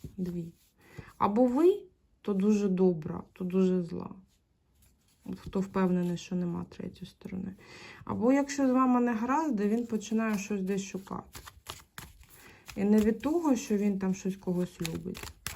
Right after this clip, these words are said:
а щоб компенсувати, слабкий чоловік. Тут, дивіться, у кожного індивідуально. У вас можливий мир,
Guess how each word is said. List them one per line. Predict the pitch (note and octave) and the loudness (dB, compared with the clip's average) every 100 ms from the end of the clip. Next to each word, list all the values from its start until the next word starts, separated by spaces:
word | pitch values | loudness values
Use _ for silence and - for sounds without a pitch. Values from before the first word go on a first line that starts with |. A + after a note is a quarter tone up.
| - - - - | -14 -8 -8 -6
а | F#3 | -8
щоб | - A3+ - | -4 -6 -2
компенсувати, | A3+ A3 A3 A3 - G#3+ F3+ - | -2 0 2 0 0 -2 0 -2
слабкий | F3 G#3 G#3+ - F3 | -2 -4 -6 -4 -6
чоловік. | - - F3+ - - - | -4 -8 -8 -8 -12 -10
Тут, | A3 A#3 - | -8 -8 -4
дивіться, | G#3+ G3+ G3 - | -2 -2 -4 -8
у | |
кожного | F#3 G#3+ A3+ A3+ A3 | -8 -4 0 2 2
індивідуально. | G#3 G3+ G3+ G3 F3+ D#3+ E3 E3+ F3+ - _ _ _ _ - - - - - | 2 -2 -2 -2 -2 -4 -8 -8 -12 -18 _ _ _ _ -20 -20 -20 -20 -12
У | |
вас | G3+ A#3 C4 | -6 -4 -2
можливий | A#3 A3 G#3 G#3 G#3+ G3+ G3 | 2 2 2 0 -2 -2 0
мир, | F#3 E3+ | 0 -2